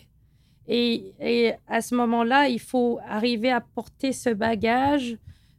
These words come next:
euh, tout en étant en relation et tout en étant capable de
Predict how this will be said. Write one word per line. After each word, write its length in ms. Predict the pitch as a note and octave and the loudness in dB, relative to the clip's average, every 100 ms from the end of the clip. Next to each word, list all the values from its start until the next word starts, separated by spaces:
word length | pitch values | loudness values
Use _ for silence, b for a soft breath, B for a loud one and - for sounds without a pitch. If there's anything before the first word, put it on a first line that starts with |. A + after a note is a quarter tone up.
| - | -8
euh, 460 | G3+ G#3 F#3+ F3+ E3 - - _ _ _ _ | -2 0 0 -4 -8 -14 -20 _ _ _ _
tout 240 | - B3+ B3 | -6 -4 0
en 120 | A3 | 0
étant 520 | G#3+ G#3 A#3+ A#3+ A#3 - _ _ - - _ - - - - | -2 -2 -2 -2 -4 -10 _ _ -20 -20 _ -20 -20 -20 -8
en 120 | A3+ A3+ | -2 0
relation 640 | A3+ G#3 G#3+ - B3+ C4+ | 2 0 -2 -2 0 -2
et 240 | A3 G#3 G3+ | -2 -4 -4
tout 240 | - A#3 B3 | -10 -8 -4
en 100 | A3+ | -2
étant 560 | G#3 - B3 B3 B3 - - _ _ _ _ - _ _ _ _ - | -4 -4 -2 0 -2 -6 -20 _ _ _ _ -20 _ _ _ _ -2
capable 800 | A3+ - C#4 C#4 A3+ A#3+ A#3 - - | 0 2 4 4 2 -2 -4 -12 -16
de 720 | F#3 A#3 A3 G#3 G3 F#3+ G3+ | 0 2 4 2 -2 -6 -8